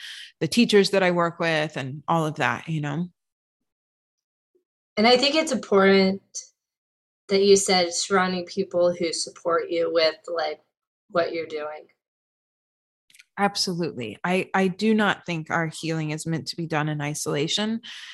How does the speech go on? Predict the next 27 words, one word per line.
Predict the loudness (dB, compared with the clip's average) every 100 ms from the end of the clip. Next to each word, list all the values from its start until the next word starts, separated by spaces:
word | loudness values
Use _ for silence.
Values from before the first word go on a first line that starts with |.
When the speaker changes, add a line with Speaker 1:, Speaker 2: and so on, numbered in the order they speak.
| -12
Speaker 1:
We're | -6 -4
social | 0 0 2 2
animals. | 2 0 0 -2 -6 -10 -6
We're | -4
meant | -4 -6
to | -8
co-regulate. | -6 -2 -2 -2 -2 0 0 -2 -6 -6
And | -4 -4 -6 -8 -14 -18 -20 -10
so | -6 -4
I | -4
think, | -2 -4 -4
especially | -4 -2 0 0 0 -2 -2
for | 0 0
those | 0 -2
of | -4
us | -4
with | -6
a | -2
lot | 0 0
of | -2
childhood | -4 -4 -4 -6
trauma, | -6 -4 -4
we | -4
spend | -6 -6 -8
so | -4 -2 -2 -4 -4
much | -4 -6 -8 -10
time | -8 -8 -6 -6 -8